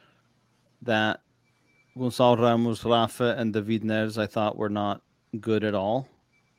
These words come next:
Um, I thought they struggled to get into the game. I think the team overhaul offensively struggled, um, but I thought, like, the three of them really struggled. And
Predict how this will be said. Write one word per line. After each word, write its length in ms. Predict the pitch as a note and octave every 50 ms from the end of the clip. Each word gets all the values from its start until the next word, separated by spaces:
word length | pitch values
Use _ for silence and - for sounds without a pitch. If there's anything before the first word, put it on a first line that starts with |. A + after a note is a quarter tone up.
| _ _ -
Um, 300 | - G#2 G#2 G2+ G2 G2+
I 60 | G2+
thought 160 | - A2+ G#2
they 80 | - G2+
struggled 520 | - - - A2 G#2 G2+ A2 A2 G#2+ -
to 120 | - A2+ G2+
get 140 | G#2+ G#2
into 140 | G#2 G2+ -
the 80 | - A2
game. 200 | F#2+ A2 G#2+ A2
I 60 | A#2+
think 160 | - D#3+ C3+
the 60 | C3+
team 260 | A#2 - C#3 C3 C3 C3
overhaul 680 | B2 A2+ A#2+ A#2 A2 A#2 A#2+ B2 B2+ C3 B2+ - _ - - - _ _ - -
offensively 560 | C3 A#2+ - B2 A#2+ A#2 - C3 B2+ C3+ B2
struggled, 600 | - - - C3 B2+ B2 C3+ D3+ D#3+ D#3 - - _ _ _ _ _ _ _ _ _ -
um, 760 | - A2 A2+ A2 A2 G#2+ G#2 G#2 G#2 G#2 G2+ G2+ G#2 A2+ - _ _
but 80 | - A#2
I 80 | A2+ A2
thought, 280 | - B2 A#2+ A#2 G#2+
like, 260 | - A2 G#2+ G#2 F#2 _ _ _ _ _ _ _ _ _ _ _ _ - A2
the 120 | - A#2+ A2+
three 340 | - - - B2 B2+ B2 A#2+
of 100 | A2 G#2
them 340 | A2 A2 A2 G#2+ G#2 G#2 G#2
really 400 | G2+ A2 A2+ A2+ A2+ G#2+ G#2 G2
struggled. 680 | - - - A2+ G2 F#2+ F#2+ G2+ G2+ G2+ F#2+ - - -
And 360 | A2+ G#2+ G#2+ G2+ G2 G2 F2